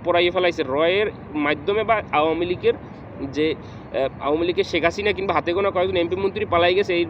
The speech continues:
জন্য এই নয় যে পুরো আওয়ামী লীগ পালাই গেছে। প্রত্যেকটা অফিসে আপনারা জানেন ইউনিয়ন পরিষদ থেকে শুরু করে বাংলাদেশের, আহ, প্রায় সাতাশি, আঠা-, অষ্টআশি হাজার গ্রাম, প্রত্যেকটা গ্রামে যে মেম্বাররা ছিল,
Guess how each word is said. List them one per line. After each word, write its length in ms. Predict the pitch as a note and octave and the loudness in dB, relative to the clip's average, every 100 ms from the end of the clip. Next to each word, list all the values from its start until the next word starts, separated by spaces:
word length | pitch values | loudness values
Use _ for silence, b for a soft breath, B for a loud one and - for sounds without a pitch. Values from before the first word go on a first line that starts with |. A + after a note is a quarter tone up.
| F3 | -2
জন্য 160 | G3 | -2
এই 140 | F3 G#3 | 0 2
নয় 240 | A3+ F#3 F3 B C#3+ | 4 2 0 B -4
যে 80 | E3+ | -4
পুরো 240 | E3 F#3+ | 2 6
আওয়ামী 220 | F#3 G3 | 6 6
লীগ 100 | G3 D#3 | 2 2
পালাই 260 | D#3+ D#3+ | 2 4
গেছে। 220 | E3 D3 C3 | 4 2 0
প্রত্যেকটা 420 | D#3+ G3 F3+ F#3+ | -4 -4 0 2
অফিসে 420 | F3 A3+ G#3 C3+ - B B | 2 0 -2 -4 -6 B B
আপনারা 340 | - C#3+ G3+ | -2 2 0
জানেন 360 | G3 G3 A3 F3 | 2 4 2 2
ইউনিয়ন 380 | G3 G#3+ A3 A3 | 2 4 2 4
পরিষদ 300 | G#3+ A3 A#3 - | 2 4 2 0
থেকে 180 | G#3+ A3 | 0 0
শুরু 200 | G#3 G3+ | -2 0
করে 180 | A3 A3+ | 2 2
বাংলাদেশের, 560 | F3 F3+ F#3 G3+ A3 | 4 2 2 2 2
আহ, 460 | G3 - - - E3 | 0 -10 -12 -2 0
প্রায় 180 | F3 F#3+ | 4 2
সাতাশি, 420 | - D#3+ G#3 A3 | 2 2 4 2
আঠা-, 220 | F#3+ D#3 | 2 0
অষ্টআশি 400 | E3+ G3+ G3 A3+ | -2 0 0 2
হাজার 220 | G3+ G#3 | 2 2
গ্রাম, 340 | E3+ D3 F#3+ D#3+ | 0 2 4 2
প্রত্যেকটা 320 | F3+ - F#3+ G3+ | -2 -8 -4 0
গ্রামে 340 | F#3+ G3+ G#3+ | 2 2 2
যে 100 | G#3+ | 0
মেম্বাররা 520 | F#3+ G3 G#3 A3+ G3+ | 2 2 4 4 4
ছিল, 260 | E3+ C#3 | 2 -4